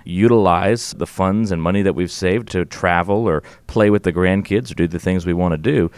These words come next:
know, that's really unfortunate when people fall into that kind of situation. So take every step you can to try and prevent those kinds of things. And, you know, I think we can, we can point here. Dan has talked about this on the show before, so I feel comfortable in,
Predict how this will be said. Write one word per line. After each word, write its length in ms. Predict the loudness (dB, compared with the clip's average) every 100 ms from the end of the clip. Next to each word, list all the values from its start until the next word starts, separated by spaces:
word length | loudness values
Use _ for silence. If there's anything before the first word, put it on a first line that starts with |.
| -14 -16 -4
know, 80 | -4
that's 160 | -2
really 240 | 0 2 2
unfortunate 600 | -2 -2 -2 -4 -6 -8
when 100 | -6
people 260 | -4 -4
fall 280 | -2 0 2
into 200 | 0 -2 -2
that 200 | -2 -2
kind 340 | -2 0 0
of 120 | -2
situation. 640 | -4 -8 -2 -2 -2 -4 -8
So 260 | 0 0 0 -8 -14
take 260 | 0 2 4
every 280 | 2 2 -2
step 380 | -2 0 0
you 120 | -2 -6
can 400 | -2 -2 -2 -4
to 80 |
try 260 | -6 -2 -2
and 100 | -2
prevent 360 | -6 -2 -2 -4 _ _ _ -6
those 320 | 0 0 0
kinds 340 | -4 -4 -4
of 80 | -6
things. 380 | 0 0 2 -2
And, 120 | -4 -8 -12
you 60 | 0
know, 60 | 2
I 80 |
think 160 | 2 2
we 100 | 0
can, 400 | 2 2 0 -2
we 140 | -4 -2
can 160 | -2
point 340 | -4 -2 -2 -2
here. 340 | -2 0 0 0
Dan 220 | 0 0
has 160 | -2
talked 220 | 0 0 2
about 180 | 0
this 180 | 0 -2
on 100 | -2
the 60 | -2
show 200 | -2 -4
before, 340 | -4 0 0
so 140 | 2 0
I 60 |
feel 180 | 0 -4
comfortable 480 | -4 -6 -4 -6 -6
in, 120 | -6